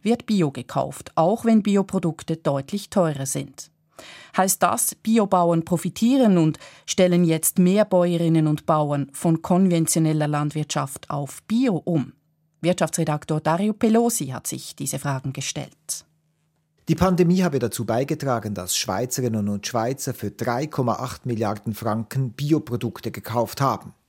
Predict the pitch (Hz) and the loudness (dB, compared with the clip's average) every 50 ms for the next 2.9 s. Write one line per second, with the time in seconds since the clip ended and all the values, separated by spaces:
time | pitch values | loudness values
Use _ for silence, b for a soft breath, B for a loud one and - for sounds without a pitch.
0 | _ _ _ _ - 139 143 156 151 - - - - 127 117 123 127 147 156 - | _ _ _ _ 0 0 2 2 0 -2 -6 -6 -8 -4 -2 0 0 0 -2 -4
1 | - - 139 127 117 101 120 107 - 110 98 104 117 120 113 - 127 120 - - | -4 -2 0 0 2 2 0 -2 -2 -2 -4 -2 -2 -4 -4 -2 -2 0 0 0
2 | - 147 143 147 135 - 147 147 147 151 151 135 - - 131 117 - | 0 0 0 0 0 0 2 2 2 2 2 0 0 0 0 0 -2